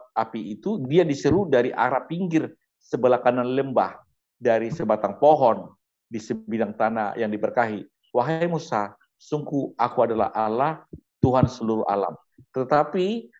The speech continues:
Kasas dua puluh delapan saya baca dulu. Dia, Musa, berkata, "Itu perjanjian antara aku dan engkau, yang mana saja dari kedua waktu yang ditentukan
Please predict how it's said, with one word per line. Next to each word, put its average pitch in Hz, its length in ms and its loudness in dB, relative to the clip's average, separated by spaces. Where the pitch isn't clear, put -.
Kasas 139 560 4
dua 127 160 4
puluh 131 200 2
delapan 180 200 2
saya 143 160 0
baca 117 240 2
dulu. 127 360 -4
Dia, 190 300 0
Musa, 190 320 -4
berkata, 139 640 -2
"Itu 147 260 -8
perjanjian 139 640 0
antara 131 320 0
aku 160 320 0
dan 139 160 -4
engkau, 131 480 0
yang 123 240 2
mana 117 240 0
saja 180 400 -2
dari 120 160 2
kedua 120 320 4
waktu 123 320 2
yang 120 140 -6
ditentukan 120 420 -4